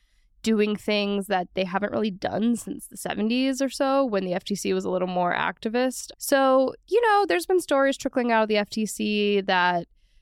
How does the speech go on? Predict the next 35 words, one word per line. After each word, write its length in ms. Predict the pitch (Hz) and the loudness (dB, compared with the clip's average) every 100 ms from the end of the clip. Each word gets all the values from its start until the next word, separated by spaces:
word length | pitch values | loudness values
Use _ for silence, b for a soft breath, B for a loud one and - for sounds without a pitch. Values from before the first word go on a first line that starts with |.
| _ | _
she's 340 | - 226 214 | -4 0 0
sort 200 | - 208 | 2 2
of 180 | 202 190 - _ | 0 -2 -12 _
doing 260 | 302 294 285 | 2 2 2
things 180 | 269 | 0
on 140 | 247 233 | 2 2
her 160 | 233 - | 2 4
own 480 | 208 208 208 208 | 4 4 2 0
without, 680 | - 196 - - 190 190 185 175 _ - | 0 -2 0 0 2 2 2 -2 _ -8
you 140 | 202 | -2
know, 120 | 185 | -2
consulting 480 | 185 202 202 196 202 | -2 -4 -4 -4 -2
all 80 | 185 | -2
the 100 | 190 | -2
different 280 | 196 180 - | -4 -6 -4
commissioners. 680 | 240 247 - 240 220 214 208 | 0 0 0 0 2 2 -2
She's 460 | - 190 175 185 | -6 -6 -6 -8
consolidating 720 | - 202 196 185 190 185 185 185 | -10 -6 0 0 2 0 -2 0
a 60 | |
lot 140 | 180 180 | 0 -2
of 100 | - | -4
power. 540 | - 220 208 208 208 | -2 0 2 4 2
Christine 320 | 208 - 214 | 0 -4 -2
Wilson, 520 | 214 339 - 214 196 208 | 0 0 2 0 0 -2
formerly 500 | - 208 208 202 190 | -2 0 0 -2 0
a 100 | 185 | -2
Republican 540 | 185 196 196 190 185 | -2 -4 -4 -4 -6
commissioner, 520 | 202 226 247 220 185 | -2 -2 -2 -2 0
sort 240 | 190 208 214 | 0 -2 -2
of 140 | 190 | -2
left 380 | 185 247 - - | 0 0 -2 -6
in 160 | - | -2
a 60 | 214 | -2
fury. 580 | - - 190 330 185 175 | -2 -2 0 2 4 4
Um, 360 | 185 180 185 | 6 4 -2